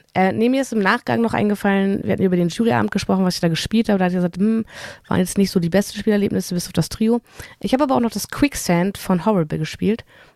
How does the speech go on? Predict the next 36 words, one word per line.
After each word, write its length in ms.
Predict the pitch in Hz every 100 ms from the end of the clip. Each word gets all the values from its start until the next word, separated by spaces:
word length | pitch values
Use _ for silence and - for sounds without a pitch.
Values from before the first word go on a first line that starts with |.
| -
Das 140 | 220
fand 120 | 247 240
ich 100 | -
auch 100 | -
ganz 220 | 160 - -
cool. 160 | 196 226 _ - - _ -
Obwohl 320 | 175 175 226
ich 120 | 285 269
ja 240 | 226 220
gar 240 | 214 175 233
nicht 160 | 247
so 100 | 226
der 200 | 208 -
Echtzeitspieler 680 | 202 - - 151 - 165 156
bin. 160 | 156
Bei 180 | 156 -
Quicksand, 600 | - - 208 - 190 196 - - - - _ -
ähm, 340 | 175 175 180 180
hat 160 | -
man 460 | 185 175 170 175 175 _ _ _ _
verschiedene 440 | - 175 202 175
Sanduhren, 720 | 165 170 233 - 240 254 302 370 - -
die 300 | - 190 196
unterschiedlich 520 | 208 175 185 185 175 -
schnell 180 | 170 160
laufen 380 | 180 202 226 - - - - - _ _ -
und 140 | 180
muss 200 | 190 -
diese 220 | 202 185
über 160 | 185 175
so 80 | 175
einen 380 | 175 175 -
Weg 180 | 180 202
aus 140 | 196 -
Plättchen, 720 | - 208 - 220 208 208 208 -
ähm, 380 | 196 190 196